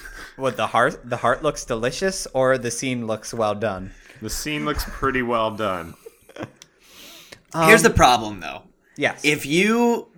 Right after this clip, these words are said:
Speaker 3: okay,
Speaker 1: I've been
Speaker 3: unless
Speaker 1: waiting to find out what the problem is.
Speaker 3: Unless you spring for all of those super expensive kits,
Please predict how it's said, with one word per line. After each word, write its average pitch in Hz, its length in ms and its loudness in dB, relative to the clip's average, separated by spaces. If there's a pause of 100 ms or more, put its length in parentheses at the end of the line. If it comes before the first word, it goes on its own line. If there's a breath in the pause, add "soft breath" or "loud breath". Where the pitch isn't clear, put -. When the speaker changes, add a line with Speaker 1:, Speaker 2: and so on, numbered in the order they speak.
Speaker 3:
okay, 160 220 8
Speaker 1:
I've 131 80 2
been 143 120 2
Speaker 3:
unless 160 240 8
Speaker 1:
waiting - 120 4
to 156 80 -4
find 143 240 6
out 131 140 6
what 120 80 -4
the 117 60 -4
problem 95 380 -2
is. - 400 -14
Speaker 3:
Unless 180 540 6
you 196 460 2
spring 139 920 0 (220 soft breath)
for - 320 -2
all 160 300 8
of 156 120 2
those 143 440 0
super 170 440 2
expensive 143 720 0
kits, - 560 -4